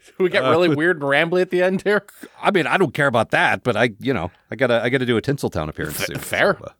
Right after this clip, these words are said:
Speaker 2: so there's that. Plus, I think we have a, we have a joint one coming up soon as well.
Speaker 1: We do.
Speaker 2: So, uh, check that out if you
Speaker 1: Mm-hmm.
Speaker 2: like.
Speaker 1: Please do.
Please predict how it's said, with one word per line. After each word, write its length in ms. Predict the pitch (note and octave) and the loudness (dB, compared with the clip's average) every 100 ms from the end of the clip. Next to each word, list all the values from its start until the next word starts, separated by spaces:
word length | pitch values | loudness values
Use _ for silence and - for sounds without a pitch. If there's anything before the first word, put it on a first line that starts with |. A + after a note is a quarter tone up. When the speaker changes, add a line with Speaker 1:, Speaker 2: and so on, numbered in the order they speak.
| _ | _
Speaker 2:
so 220 | - - E2 | -18 -10 -8
there's 160 | E2 | -6
that. 260 | G2 G2 - _ | -4 -6 -8 _
Plus, 200 | - C3 | -4 0
I 60 | C3+ | 0
think 140 | A#2 | 0
we 100 | A2 | 0
have 120 | A#2 A2 | 0 2
a, 200 | F2+ D#2 | 0 -2
we 120 | F#2 | -4
have 80 | F#2 | -4
a 160 | D#2+ | -6
joint 400 | D2 D2 A2+ G2+ | -6 -2 -2 -4
one 160 | E2+ D#2 | -10 -8
coming 240 | - F2 | -6 -6
up 100 | E2 | -6
soon 180 | - G2+ | -6 -8
as 80 | D#2 | -2
well. 60 | |
Speaker 1:
We 100 | E3+ | 0
do. 360 | G#3+ G3 F4 B3 - _ _ _ _ _ _ | 2 2 2 0 -6 _ _ _ _ _ _
Speaker 2:
So, 300 | - C3 - _ _ _ _ - _ - | -12 -12 -14 _ _ _ _ -20 _ -14
uh, 220 | C2+ C2 | -10 -10
check 240 | - G2+ - | -6 -6 -2
that 180 | F2+ | -2
out 140 | F2 F2 | -2 -4
if 60 | |
you 60 | F#2 | -4
Speaker 1:
Mm-hmm. 80 | D#2+ | -2
Speaker 2:
like. 280 | F2 F2+ - | -2 -4 -8
Speaker 1:
Please 260 | A2+ G2+ | -6 -6
do. 240 | - D#3+ | -2 -2